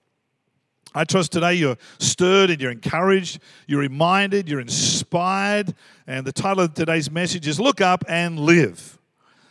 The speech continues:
It says in Luke two fifty-two, it's a great one to get around your heart, "Jesus increased or changed – uh-huh, in wisdom, in stature, in favour with God, and favour with men." It's a wonderful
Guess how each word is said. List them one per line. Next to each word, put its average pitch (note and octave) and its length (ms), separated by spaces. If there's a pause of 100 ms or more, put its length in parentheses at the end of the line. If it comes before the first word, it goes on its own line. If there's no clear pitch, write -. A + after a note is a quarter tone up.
(600)
It G3+ 80
says A#3 180
in A3+ 80
Luke A#3 140
two A3+ 160
fifty-two, F3+ 540
it's G#3 160
a F3+ 40
great G3+ 280
one F3 180
to D3+ 240
get E3 200
around E3 280
your D3 80
heart, C#3 300
"Jesus A3+ 380 (100)
increased A3+ 800 (500)
or F#3+ 160
changed – F3+ 1000 (880)
uh-huh, D#3+ 380 (120)
in F#3+ 240
wisdom, - 640
in F#3 120
stature, E3 800
in F3 140
favour A3 380
with A3+ 200
God, E3 320
and E3 140
favour F3+ 560 (180)
with F3 400
men." C3+ 640 (640)
It's G3+ 160
a - 20
wonderful G#3 800